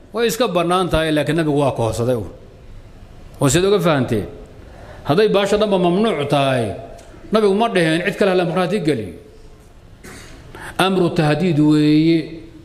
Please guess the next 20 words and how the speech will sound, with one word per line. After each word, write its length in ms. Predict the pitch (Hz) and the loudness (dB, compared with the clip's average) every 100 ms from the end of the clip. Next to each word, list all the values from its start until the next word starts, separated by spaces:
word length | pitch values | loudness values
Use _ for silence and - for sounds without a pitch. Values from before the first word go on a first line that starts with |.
| - - - | -20 -20 -10
"Faman 260 | - 147 147 | 0 2 2
shaa 280 | 185 185 160 | 2 0 0
falyu'min, 580 | 156 156 160 156 190 185 - - - - - - - - - - - - | 2 2 2 2 0 -2 -8 -16 -20 -20 -20 -20 -20 -20 -20 -20 -18 -4
waman 280 | 147 147 143 | 2 4 4
shaa 320 | 131 170 156 | 2 0 0
falyakfur" 560 | 139 139 131 131 - 143 | 0 2 2 0 0 0
weeye. 320 | 110 82 82 - - - - - - - - - - - - - - - - - - - | 0 -2 -6 -12 -14 -12 -12 -14 -16 -18 -16 -16 -14 -16 -16 -16 -16 -16 -16 -16 -10 0
"Qul 140 | 165 | 2
tamatac 420 | 165 156 147 151 151 | 4 2 2 2 2
bikufrika" 520 | 139 - 131 135 143 | 2 2 2 2 2
weeye. 260 | 117 90 - - - - - - - - - - - - - | 2 -2 -8 -14 -18 -20 -18 -18 -18 -16 -16 -14 -12 -10 0
Idan 300 | 151 160 185 | 2 4 2
amru 360 | 185 190 180 151 | 2 2 4 2
tahdiid 520 | - 139 127 151 135 | 2 0 2 2 2
weeye. 140 | 131 127 | 2 4
Bidaliil, 560 | 165 156 180 214 226 - - - - - - - - - - 147 | 2 2 2 0 -2 -6 -14 -20 -20 -20 -20 -20 -20 -20 -4 2
"Laa 240 | 185 175 | 2 2
tushhidni 520 | - 202 196 175 180 | 0 0 0 0 2
calaa 360 | 147 160 165 156 | 2 2 0 0
jawr. 300 | 160 160 | 0 0